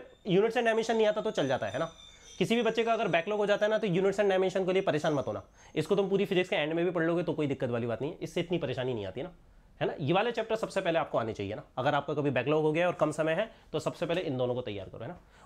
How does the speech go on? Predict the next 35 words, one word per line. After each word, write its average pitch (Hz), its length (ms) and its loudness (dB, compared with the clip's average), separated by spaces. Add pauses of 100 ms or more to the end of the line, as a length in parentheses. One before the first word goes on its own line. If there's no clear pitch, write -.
उसके 180 240 0
बाद 226 220 2
तुम 220 100 -2
इसका 214 180 -2
मोमेंटम 196 420 2
वाला 170 180 2
पार्ट 135 220 -2
कर 120 100 -6
सकते 113 200 -8
हो, 135 40 -2
इतना 170 160 0
पूरा 185 240 2
पार्ट 208 200 -2
तैयार 185 240 -2
करने 175 200 0
की 170 60 0
जरूरत 165 200 2
नहीं 180 100 0
है। 208 100 -6 (160)
अगर 143 200 0
कभी 151 220 0
कम 175 180 0
समय 180 220 0
है 202 140 2 (400)
तो 165 40 0
इसमें 202 400 0
center 170 360 0
of 202 120 2
mass 175 200 0
और 190 60 -2
मोमेंटम 156 420 2
वाला 151 160 2
पार्ट 139 240 -2
होता 139 140 -4
है, 196 80 -2